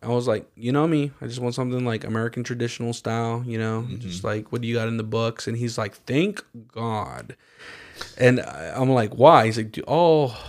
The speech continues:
Speaker 1: God, dude, today I feel like it's just been an onslaught of infinity symbols and ba-,
Speaker 2: <laughs>
Speaker 1: and ba-,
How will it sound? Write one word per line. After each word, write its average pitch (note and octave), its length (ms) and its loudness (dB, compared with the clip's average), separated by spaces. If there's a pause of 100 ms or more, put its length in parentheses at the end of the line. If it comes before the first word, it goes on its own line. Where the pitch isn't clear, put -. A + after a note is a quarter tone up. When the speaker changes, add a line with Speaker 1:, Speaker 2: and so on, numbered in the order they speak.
(120)
Speaker 1:
God, A#2 260 -2
dude, G#2+ 280 -2 (100)
today C3 420 8
I A2+ 140 0
feel A#2 260 2
like A2 140 0
it's A2+ 180 -4
just A#2+ 220 -6
been A#2 140 0
an A2+ 240 0
onslaught A2 680 -2
of G#2+ 120 -4
infinity A2 560 -2
symbols A2+ 400 0
and A2 80 4
ba-, A2+ 260 6
Speaker 2:
<laughs> - 40 -10
Speaker 1:
and C3+ 160 6
ba-, - 220 4